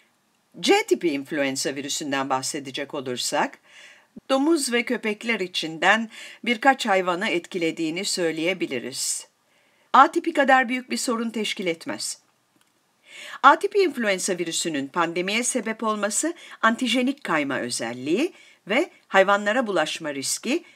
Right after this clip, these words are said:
klinik açıdan büyük önem taşır. Bu virüs domuzlar, kuşlar ve insanlar üzerinden gen geçişi sağlayabilir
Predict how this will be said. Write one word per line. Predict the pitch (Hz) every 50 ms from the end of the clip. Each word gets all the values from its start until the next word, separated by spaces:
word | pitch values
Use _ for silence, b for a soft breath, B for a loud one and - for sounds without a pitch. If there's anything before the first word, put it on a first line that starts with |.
| B B
klinik | - - 196 185 190 240 240 233
açıdan | 175 - - 151 143 151 180 240 311 - _ -
büyük | - 160 160 135 131 -
önem | - 139 135 117 117
taşır. | 123 - - - - - 98 - - - _ _ _ _ _ _ _ B B B B B B B B
Bu | - 349 427 370
virüs | 277 208 262 330 330 - - -
domuzlar, | 202 202 202 202 190 180 165 170 143 127 131 -
kuşlar | - 175 - - 226 226 233 208 185
ve | 170
insanlar | 123 131 160 165 - 202 180 185 196 208 202
üzerinden | 185 175 - 180 170 151 156 160 156 151 143 143 160 160 - 139
gen | 151 180 208 240 240 226
geçişi | 185 165 160 - 180 170 - 175 165
sağlayabilir | - - 170 151 147 147 151 151 147 139 139 151 151 190 269 311 302